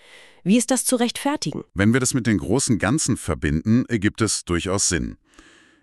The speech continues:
Speaker 2: Anthropic macht das rein zur Sicherheitsanalyse. Moderne Jailbreaks, also Angriffe auf die K I, passieren nicht mehr mit einem einzigen Satz.
Speaker 1: Sondern?
Speaker 2: Hacker bauen über Tage hinweg komplexe Kontexte auf,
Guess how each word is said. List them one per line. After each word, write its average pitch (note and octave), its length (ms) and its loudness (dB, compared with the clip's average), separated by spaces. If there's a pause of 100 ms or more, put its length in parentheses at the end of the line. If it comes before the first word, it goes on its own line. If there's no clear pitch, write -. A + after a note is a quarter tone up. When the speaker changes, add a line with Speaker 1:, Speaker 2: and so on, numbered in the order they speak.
Speaker 2:
Anthropic B2 460 0
macht A#2+ 180 -4
das - 220 -2
rein G2+ 200 2
zur A#2 180 0
Sicherheitsanalyse. C#2 1200 -4 (600)
Moderne A2+ 500 4
Jailbreaks, F2+ 960 0
also C#2 360 -4
Angriffe F#2 540 2
auf D2+ 140 -6
die E2+ 120 -6
K D#2 180 -6
I, F#2+ 240 -4
passieren G#2 420 0
nicht B2 240 0
mehr B2+ 80 4
mit A2+ 200 0
einem A#2+ 280 2
einzigen G2+ 440 0
Satz. - 440 -8 (380)
Speaker 1:
Sondern? E3 480 2 (400)
Speaker 2:
Hacker A2+ 340 0
bauen F#2 260 2
über E2 180 0
Tage F#2 340 -2
hinweg E2+ 280 -2
komplexe - 500 -4
Kontexte - 640 -2
auf, E2+ 320 -4